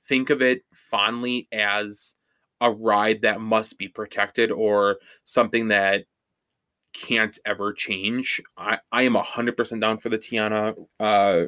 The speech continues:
renovation. I like the name, which people don't like for some reason.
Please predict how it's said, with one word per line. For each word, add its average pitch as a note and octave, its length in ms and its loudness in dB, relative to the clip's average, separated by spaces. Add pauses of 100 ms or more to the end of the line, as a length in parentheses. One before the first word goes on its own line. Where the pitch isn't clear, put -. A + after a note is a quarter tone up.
(640)
renovation. A#2+ 600 2
I G#3 100 6
like E3 260 6
the A2 120 2
name, E3+ 440 4 (300)
which D3+ 180 4
people F3 240 2
don't E3+ 200 4
like E3+ 360 2 (360)
for D3+ 100 2
some E3 340 4
reason. E3 640 2